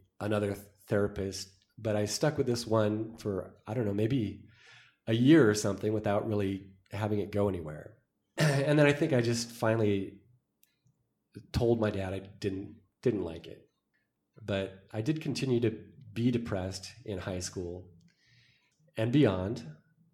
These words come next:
High school is tough because kids are still pretty mean. I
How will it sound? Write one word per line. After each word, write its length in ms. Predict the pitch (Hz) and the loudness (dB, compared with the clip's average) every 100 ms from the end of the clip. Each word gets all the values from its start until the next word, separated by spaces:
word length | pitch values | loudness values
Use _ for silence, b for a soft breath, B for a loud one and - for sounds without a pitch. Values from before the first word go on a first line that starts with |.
| _ - | _ -8
High 200 | - 165 | -2 0
school 680 | 165 202 170 156 143 127 - | 0 2 4 6 4 2 -2
is 260 | 113 104 | -4 -4
tough 300 | - 135 131 | -2 -2 -2
because 560 | 123 - 110 104 - - - _ _ _ _ - | -6 -2 -2 -2 -6 -12 -18 _ _ _ _ -2
kids 260 | 170 165 | 0 2
are 60 | 139 | 0
still 320 | - 143 123 | 4 6 6
pretty 280 | - - 107 | 4 -2 0
mean. 600 | 101 104 107 90 90 90 - _ _ _ _ _ _ _ | 0 0 0 -2 -6 -12 -18 _ _ _ _ _ _ _
I 280 | - 113 113 | 0 2 0